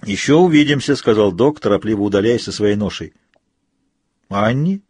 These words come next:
переспросил Йен. "Моя идея", — сказал Джеб. "По-моему, ей подходит". "Интересно", — заметил Йен. Наконец мы добрались до северо-восточного участка, и мои надежды рухнули.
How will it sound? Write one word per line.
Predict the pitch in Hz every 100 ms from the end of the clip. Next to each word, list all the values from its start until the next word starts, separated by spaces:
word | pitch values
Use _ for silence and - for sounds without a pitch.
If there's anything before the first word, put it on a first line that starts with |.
| _ _ _
переспросил | - 151 143 160 - 151
Йен. | 143 139 - _ _ _ - - _ _
"Моя | 151 185 147 110
идея", — | 104 90 69 _
сказал | - - 92 87
Джеб. | 80 71
"По-моему, | 107 151 269 233
ей | 139
подходит". | 143 123 - 101 92 - _ _ _ _ _
"Интересно", — | 117 110 - 196 180 139 - 143
заметил | 143 143 139 139
Йен. | 135 135 - - - _ _ _ _ _ _ _ _ _ _ _
Наконец | 104 117 147 175
мы | 139 135
добрались | 131 135 180 165
до | 117
северо-восточного | - 135 120 107 120 107 110
участка, | 98 98 175 196 - 165 160 _ _ _ _ _ _
и | 101
мои | 104 113 107
надежды | 104 92 143 147 143
рухнули. | 135 135 180 - 165 151